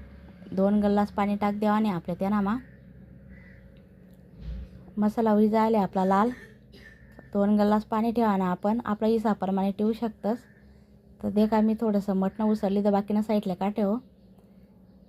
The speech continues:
तर त्यांना मग तेवढं मट आपले शिजायला टाके देवाने.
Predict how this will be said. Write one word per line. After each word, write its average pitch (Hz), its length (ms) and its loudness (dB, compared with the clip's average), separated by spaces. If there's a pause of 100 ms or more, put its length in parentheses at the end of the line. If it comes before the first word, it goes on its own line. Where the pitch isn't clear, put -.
(200)
तर 202 60 -2
त्यांना 214 260 2
मग 214 200 2
तेवढं 208 260 2
मट 202 420 -2
आपले 190 300 -2
शिजायला 196 480 -2
टाके 202 240 -2
देवाने. 214 400 2